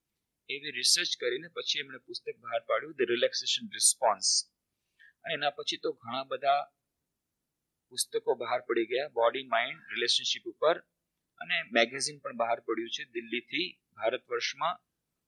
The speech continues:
The Life Positive, જેમાં આ જ બધી વાતો દર મહિને એ લોકો આપે છે. તો એ ધ્યાન દ્વારા શારીરિક સ્વાસ્થ્ય પણ મળશે, સાથે સાથે માનસિક સ્વાસ્થ્ય પણ મળશે, માનસિક શાંતિ પણ મળશે.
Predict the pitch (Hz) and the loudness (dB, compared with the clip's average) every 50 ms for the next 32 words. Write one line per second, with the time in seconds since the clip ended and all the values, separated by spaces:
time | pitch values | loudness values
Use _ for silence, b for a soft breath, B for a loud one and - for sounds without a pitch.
0 | _ _ - 117 113 120 123 131 139 _ _ - 110 117 - 131 - _ - 131 | _ _ 0 2 4 4 4 4 2 _ _ -18 -14 -12 -12 -12 -4 _ -4 -4
1 | 101 _ _ _ _ _ _ _ _ _ _ _ _ _ _ _ _ _ _ _ | -4 _ _ _ _ _ _ _ _ _ _ _ _ _ _ _ _ _ _ _
2 | - 135 135 147 156 147 123 127 139 151 147 - 139 131 - 143 123 123 120 117 | -10 -10 -6 0 4 6 6 6 6 4 2 -2 -12 -10 -10 -4 2 2 2 2
3 | _ - 160 185 - _ _ _ _ 127 135 135 131 123 120 120 120 135 147 123 | _ -4 -6 -6 -6 _ _ _ _ 2 2 2 2 -4 -6 -6 -4 -2 -2 -2
4 | 110 113 110 - - - - 104 95 _ 95 95 - - - _ _ _ _ _ | -2 -2 -6 -4 -6 0 0 0 0 _ -8 -10 -10 -10 -10 _ _ _ _ _
5 | _ _ _ _ _ _ _ _ _ _ _ _ _ _ _ _ _ _ _ _ | _ _ _ _ _ _ _ _ _ _ _ _ _ _ _ _ _ _ _ _
6 | _ _ _ _ _ _ _ _ _ _ 127 131 131 127 - - 117 117 127 143 | _ _ _ _ _ _ _ _ _ _ -4 -4 -4 -4 -6 2 6 8 8 8
7 | 165 185 170 156 147 131 127 147 165 - _ _ - - - - 113 117 131 139 | 6 4 2 2 4 4 4 2 -2 -4 _ _ -6 -2 4 6 6 6 6 4
8 | 165 175 - - - - 156 156 151 - _ - 160 - 170 156 151 151 156 151 | 2 2 2 2 2 4 2 0 0 -2 _ -10 -12 -12 -12 -6 -4 -4 -2 0
9 | - - 180 - _ _ _ _ _ _ _ _ _ _ _ _ _ _ _ _ | -2 -2 -2 -8 _ _ _ _ _ _ _ _ _ _ _ _ _ _ _ _
10 | _ _ _ _ - - - - 135 139 - 185 190 - 190 190 196 196 175 143 | _ _ _ _ -6 -4 2 6 4 4 4 2 -4 -4 -4 -2 -6 -8 -8 -8
11 | 120 110 110 113 117 123 135 - - 190 - - - - 143 143 - - _ - | 0 4 6 6 6 4 2 -2 -2 0 0 0 0 2 0 0 0 -4 _ -4
12 | 147 143 131 120 117 113 110 - - - - 104 110 113 113 - - - - - | -6 -6 -6 -6 -10 -8 -6 -6 -8 -8 -2 0 0 0 0 -2 -4 -2 0 0
13 | 127 120 117 _ 143 135 - 123 117 107 104 104 104 - - 139 | 0 0 0 _ -14 -10 -10 -12 -10 -8 -10 -8 -6 -6 -4 -4